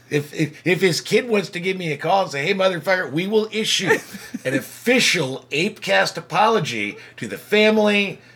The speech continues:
Speaker 1: of Leonard Nimoy
Speaker 2: Yeah.
Speaker 1: for mispronouncing his last name."
Speaker 2: Get in line, buddy. We got a lot of, we got a lot of
Speaker 1: <laughs>
Speaker 2: apology
Speaker 1: We got
Speaker 2: letters to
Speaker 1: a
Speaker 2: write.
Speaker 1: lot of,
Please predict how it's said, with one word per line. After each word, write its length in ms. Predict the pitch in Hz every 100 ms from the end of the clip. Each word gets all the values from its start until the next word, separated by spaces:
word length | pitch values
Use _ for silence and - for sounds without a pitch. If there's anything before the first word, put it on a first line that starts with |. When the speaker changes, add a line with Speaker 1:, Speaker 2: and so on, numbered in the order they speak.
| _ -
Speaker 1:
of 280 | 92 87
Leonard 420 | 101 143 190 185 175
Nimoy 500 | 165 131 107 87 82
Speaker 2:
Yeah. 280 | - 131 113
Speaker 1:
for 200 | - -
mispronouncing 760 | 92 139 147 147 127 123 117 113
his 160 | 110
last 300 | 110 104 -
name." 100 | 87 - 139
Speaker 2:
Get 180 | 185 185
in 100 | 170
line, 220 | 165 147
buddy. 320 | 123 123 135
We 80 | 151
got 120 | 151
a 20 | 147
lot 140 | 156
of, 340 | 160 135 - 190
we 60 |
got 100 | 202
a 40 | 156
lot 160 | 165
of 60 | 165
Speaker 1:
<laughs> 60 | -
Speaker 2:
apology 260 | - -
Speaker 1:
We 60 | 143
got 80 | 233
Speaker 2:
letters 180 | 120 135
to 80 |
Speaker 1:
a 60 | 214
Speaker 2:
write. 120 | -
Speaker 1:
lot 280 | - - -
of, 140 | 190